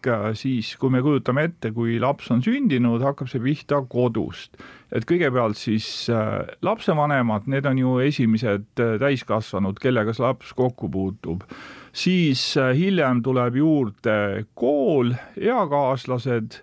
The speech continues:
siis, noh, Eestis vähem, aga kindlasti oluline on ka religioon ja meedia ning, äh, lõpuks ka siis elluviidavad poliitikad ja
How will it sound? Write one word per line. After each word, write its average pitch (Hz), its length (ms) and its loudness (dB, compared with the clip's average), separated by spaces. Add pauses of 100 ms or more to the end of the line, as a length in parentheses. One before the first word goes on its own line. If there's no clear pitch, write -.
(280)
siis, 151 680 0
noh, 151 200 2
Eestis 180 400 0
vähem, 143 460 2 (120)
aga 127 380 0
kindlasti 139 460 -2
oluline 123 500 2
on 113 260 0
ka 117 300 2
religioon 139 800 0 (340)
ja 117 460 0 (160)
meedia 147 720 0 (180)
ning, 139 460 -2
äh, 127 240 2
lõpuks 156 480 -4
ka 131 340 2
siis 127 440 -2
elluviidavad 131 840 2
poliitikad 135 680 -2
ja 135 180 2